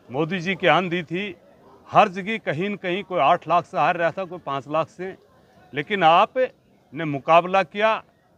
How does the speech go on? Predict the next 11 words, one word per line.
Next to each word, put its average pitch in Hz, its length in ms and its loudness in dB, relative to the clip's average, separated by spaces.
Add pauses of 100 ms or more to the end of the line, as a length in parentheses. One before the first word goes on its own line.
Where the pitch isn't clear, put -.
(140)
और 226 140 -6
आप 208 300 4
मात्र 180 340 -2
एक - 120 -6
छियालीस 170 420 -2
हजार 160 220 2
वोटों 151 260 -10
से - 120 -14
पराजित 127 440 -6
रहे। 110 180 -10 (580)
बल्कि 208 500 -4